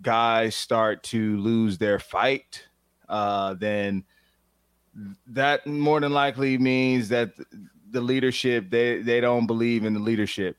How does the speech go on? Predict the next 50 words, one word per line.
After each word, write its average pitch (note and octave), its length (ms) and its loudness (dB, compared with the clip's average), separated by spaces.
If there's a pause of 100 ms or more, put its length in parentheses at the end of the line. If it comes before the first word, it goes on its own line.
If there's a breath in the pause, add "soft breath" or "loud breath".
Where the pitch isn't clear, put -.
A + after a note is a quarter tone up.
(100)
and G#2 160 -2
that's G#2+ 220 0
normally G#2+ 320 0
the G2 100 -4
head G2+ 240 0
coach. F#2+ 420 -2
And F#2+ 140 -4
so, G2+ 460 0 (440 soft breath)
uh, G2 380 0
it, A#2 200 -2
it's C3 240 -2
encouraging C3 720 2
for A#2+ 180 -2
them, B2+ 540 0
and G#2+ 160 -2
I'm G#2 80 -2
sure A2 300 0
fans A2+ 600 0
of, G2+ 200 -2
of, G#2 240 0
of G2+ 140 -2
the G#2 100 -4
Raiders, G#2+ 460 0
to G#2 80 -8
see A2 200 -2
them G#2 220 0
be G#2 140 -2
able G#2 120 0
to G2+ 60 -2
bounce G2+ 340 0
back G#2 340 0
and G2 120 -4
get G2+ 140 -2
a - 20 -2
huge G2+ 340 -2
win. G2+ 360 0
But G2 180 -2 (320 soft breath)
on G#2+ 140 2
the A2 80 2
other A2+ 180 0
hand, A2 400 2
you G#2+ 80 0
know, G#2 80 2
you G#2+ 140 2
have G2+ 260 0
Denver, G#2 560 0 (120)
uh, F#2+ 580 -4 (100)
under G#2+ 320 0
Russell G#2+ 480 0
Wilson's, G#2+ 720 0